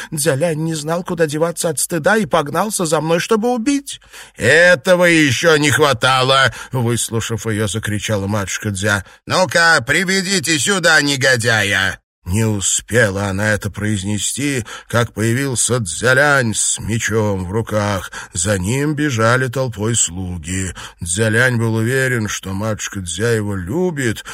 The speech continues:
что всё сойдёт ему с рук, и слушать никого не хотел.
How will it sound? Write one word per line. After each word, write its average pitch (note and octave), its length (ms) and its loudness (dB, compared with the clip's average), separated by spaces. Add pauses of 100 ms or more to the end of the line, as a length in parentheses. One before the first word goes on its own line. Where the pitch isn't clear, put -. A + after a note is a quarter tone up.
(100)
что D#3 240 -6
всё E3 380 -2
сойдёт C#3+ 640 0
ему B2 160 -2
с - 160 -4
рук, F#3 400 -2
и D#3 100 0
слушать D3+ 600 -2
никого C3 580 0
не B2+ 200 -2
хотел. B2 760 -2